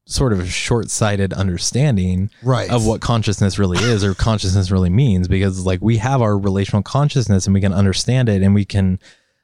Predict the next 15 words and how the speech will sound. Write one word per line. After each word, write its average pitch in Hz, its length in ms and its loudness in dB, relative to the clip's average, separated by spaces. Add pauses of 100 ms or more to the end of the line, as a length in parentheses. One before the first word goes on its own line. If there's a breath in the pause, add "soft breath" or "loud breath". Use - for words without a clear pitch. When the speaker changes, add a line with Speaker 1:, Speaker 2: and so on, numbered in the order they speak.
(140)
Speaker 1:
understand 110 440 0
because 104 220 0
we're 92 100 -2
perceiving 107 640 0
from 95 160 2
that 92 160 -2
perspective. 98 720 -2
But 98 120 0
it's 92 120 -4
like, 95 140 -2
we 107 100 0
don't 127 220 0
necessarily, 101 840 0
that 110 140 -4
doesn't, 107 280 -2